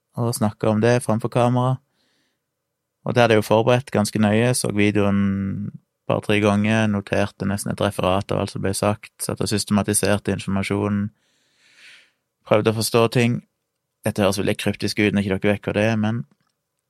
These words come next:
ehm, så jeg hadde forberedt alt det, og så hadde vi jo gjort det rent i leiligheten, og gjort alt klart til det skulle komme, og så plutselig så kom de ikke allikevel.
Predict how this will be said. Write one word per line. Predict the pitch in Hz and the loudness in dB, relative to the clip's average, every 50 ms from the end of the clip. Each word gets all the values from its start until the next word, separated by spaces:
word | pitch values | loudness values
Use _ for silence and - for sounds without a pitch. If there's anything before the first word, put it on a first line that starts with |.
| _ _ _ _ _ _ _ _ _ _ _ _ _ _ _ - - _ - | _ _ _ _ _ _ _ _ _ _ _ _ _ _ _ -14 -14 _ -8
ehm, | 107 107 101 101 101 101 101 101 101 98 101 98 - _ _ _ _ _ _ _ _ _ _ _ _ _ _ _ _ _ _ _ _ _ _ _ _ _ _ _ _ - | -4 -2 -2 0 0 -2 -2 -4 -4 -6 -8 -10 -14 _ _ _ _ _ _ _ _ _ _ _ _ _ _ _ _ _ _ _ _ _ _ _ _ _ _ _ _ -8
så | - - 110 | -4 -2 0
jeg | 110 120 | 0 0
hadde | 117 123 - | 0 0 0
forberedt | - 123 143 147 139 123 - 101 | 2 2 4 4 2 2 2 2
alt | 98 95 - - - | 2 2 0 0 0
det, | 98 98 98 95 - - - - | 2 2 2 0 -2 -4 -4 -6
og | 104 104 - | -4 -4 -4
så | - - - 104 101 101 101 104 | -4 -2 0 0 2 2 2 2
hadde | 98 92 95 | 2 2 0
vi | 95 92 | 0 0
jo | 92 92 90 87 85 - - _ _ _ _ _ _ _ | 2 0 0 -2 -4 -8 -16 _ _ _ _ _ _ _
gjort | - 107 101 - - | -6 -6 -4 -2 0
det | 95 87 | 0 2
rent | 90 98 104 104 104 - | 2 2 2 0 -2 -2
i | 95 101 | 0 2
leiligheten, | 107 107 104 101 98 101 110 107 107 107 104 107 107 104 107 101 98 | 2 4 4 2 2 0 2 2 0 0 0 -2 -4 -4 -4 -4 -4
og | 95 95 | -4 -4
gjort | 95 - 92 | -2 -2 -2
alt | 95 101 - | -2 -2 -4
klart | - 98 95 98 101 | -4 -2 -2 -2 -2
til | 98 98 | -4 -6
det | - | -6
skulle | - - - | -6 -2 -2
komme, | 98 98 101 104 107 110 110 110 107 98 | 0 0 0 0 0 0 0 0 -2 -2
og | 98 104 | -4 -4
så | - - - | -6 -8 -6
plutselig | - - 92 - - - - - - - - | -4 -4 -4 -4 -4 -4 -4 -2 -2 -2 -4
så | - - - - _ _ _ _ _ _ _ _ _ - _ _ _ _ _ _ _ _ _ _ _ _ _ _ _ _ | -4 -6 -8 -10 _ _ _ _ _ _ _ _ _ -20 _ _ _ _ _ _ _ _ _ _ _ _ _ _ _ _
kom | - - - 101 104 104 | -8 -4 -2 0 2 2
de | 101 101 | 2 2
ikke | - - 101 98 | 2 2 0 2
allikevel. | 95 92 101 92 85 82 85 92 90 | 2 0 0 0 0 0 0 0 -2